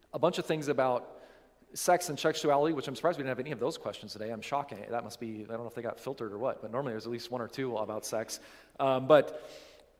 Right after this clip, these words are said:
but the other part of that list of vices is about slander, backbiting, gossip, idolatry. Like, the, uh, most,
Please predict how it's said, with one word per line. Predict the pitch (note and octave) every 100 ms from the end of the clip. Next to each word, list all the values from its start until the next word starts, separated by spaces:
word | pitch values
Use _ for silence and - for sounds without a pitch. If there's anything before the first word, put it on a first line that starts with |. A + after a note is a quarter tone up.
| _ _ _ D3
but | D#3 D#3 - - -
the | D3 -
other | C4 F4
part | - G3
of | E3+
that | D3 B2+ D3+
list | D3 F#3 F#3+ D3+
of | A#2
vices | C#3 G#3 B3+ - A2+ G#2 - - - - _ _ _ _ _ _ _ _ _ _ _ _
is | F3 D#3 D3+
about | D3 C3+ -
slander, | - - - D#3 F3 A3+ A#3 C#3+ A2+ F#2 - - _ _ _ _ -
backbiting, | G3 A#3 - F3 C#3 B2+ A2+ A2 - - - _ -
gossip, | G#3 A3 A3 - B2+ - - - -
idolatry. | - D3+ A#2 F3 G#3+ A#3 - - C#3 A2+ - - -
Like, | D3 - -
the, | E3 -
uh, | -
most, | E3+ F#3+ C#4+ -